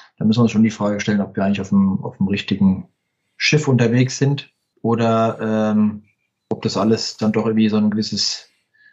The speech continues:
Scheinbild mit sich bringt, ne? Also aus unserer Sicht müsste eigentlich alles, was neu gebaut wird, immer mit Photovoltaik zum Beispiel versehen werden, weil du dann eine gewisse Grundlage hast, überhaupt erneuerbare Energien zu erzeugen. Ein Windrad kannst du halt nicht überall hinstellen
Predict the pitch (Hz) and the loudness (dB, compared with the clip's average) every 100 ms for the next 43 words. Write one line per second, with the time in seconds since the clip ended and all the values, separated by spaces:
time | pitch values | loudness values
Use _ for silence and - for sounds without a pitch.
0 | _ - - 120 127 101 95 90 - 95 | _ -6 0 2 2 0 -4 -10 -10 -14
1 | - 92 90 101 101 _ _ _ _ - | -12 -10 -4 -4 -6 _ _ _ _ -6
2 | 101 101 98 131 135 120 110 107 - 110 | -2 0 0 2 2 2 0 -4 -4 -4
3 | 107 104 98 101 107 107 - - 104 107 | -2 0 0 -2 -4 -6 -4 0 2 2
4 | 101 104 107 104 120 131 113 101 - 104 | 0 -2 -2 -4 0 4 4 2 -2 -8
5 | 98 95 - 104 120 - 113 113 - 117 | -6 -6 -2 -2 -2 -2 0 -2 0 0
6 | 117 120 - - - _ 113 107 104 117 | 0 -4 -16 -20 -20 _ -2 0 0 0
7 | 113 110 104 107 107 104 - - - _ | 0 -2 -2 -2 -4 -6 -8 -16 -20 _
8 | _ - 123 120 123 120 151 156 120 107 | _ -4 -2 0 0 0 4 2 2 -4
9 | 104 107 123 113 101 110 117 110 104 110 | -4 -6 -6 -6 -6 -6 -6 -4 -2 -2
10 | 104 101 104 101 95 110 - 98 - 101 | -4 -6 -6 -6 -4 -6 -4 -8 -4 -2
11 | 95 82 - _ _ _ _ _ - 101 | -2 -4 -12 _ _ _ _ _ -2 0
12 | 110 117 104 - 107 - 104 107 - 107 | 0 0 -2 -2 -2 -2 -4 -4 -4 -2
13 | 98 131 131 135 127 131 - | -2 0 -2 0 0 -2 -4